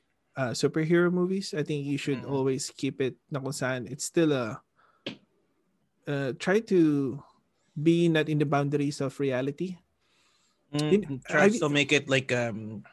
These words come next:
Speaker 2: fantastical. Mm.
Speaker 1: Yeah, like, uh, yung kay Christopher Nolan.
Speaker 2: Fantasy-wise.
Speaker 1: Yeah, kasi yung kay Christopher Nolan, it's very real for me, at least.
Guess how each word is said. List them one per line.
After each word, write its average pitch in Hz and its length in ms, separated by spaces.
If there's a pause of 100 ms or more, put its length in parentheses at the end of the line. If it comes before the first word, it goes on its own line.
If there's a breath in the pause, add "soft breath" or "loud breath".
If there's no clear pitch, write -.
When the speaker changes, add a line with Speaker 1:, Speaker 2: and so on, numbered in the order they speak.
(420 loud breath)
Speaker 2:
fantastical. 135 1000 (120)
Mm. 107 160
Speaker 1:
Yeah, 151 320
like, 175 240 (160)
uh, 175 400
yung 208 360
kay 196 200
Christopher 175 480
Nolan. 156 320
Speaker 2:
Fantasy-wise. - 240 (400 soft breath)
Speaker 1:
Yeah, 151 200 (200)
kasi 220 320
yung 196 100
kay 202 140
Christopher 196 320
Nolan, 165 320
it's 147 160
very 147 320
real 135 480 (160)
for 135 160
me, 151 320 (200)
at 143 120
least. - 400